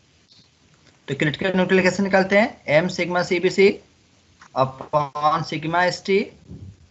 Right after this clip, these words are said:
is equal to N सी upon D minus एन सी, ठीक है। एम की value अठारह है।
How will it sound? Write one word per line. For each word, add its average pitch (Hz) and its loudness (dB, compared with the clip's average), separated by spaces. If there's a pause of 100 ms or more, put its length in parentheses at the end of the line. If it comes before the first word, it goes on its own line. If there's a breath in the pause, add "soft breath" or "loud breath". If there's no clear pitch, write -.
is 139 -10
equal 156 4 (100)
to 175 0 (1000)
N 139 0
सी 170 -2
upon 165 6 (560)
D 139 -2
minus 165 2 (340)
एन 113 0
सी, - -14 (1200)
ठीक 180 -6
है। 226 2 (640 soft breath)
एम 165 2
की 190 8
value 185 6
अठारह 160 2
है। 190 2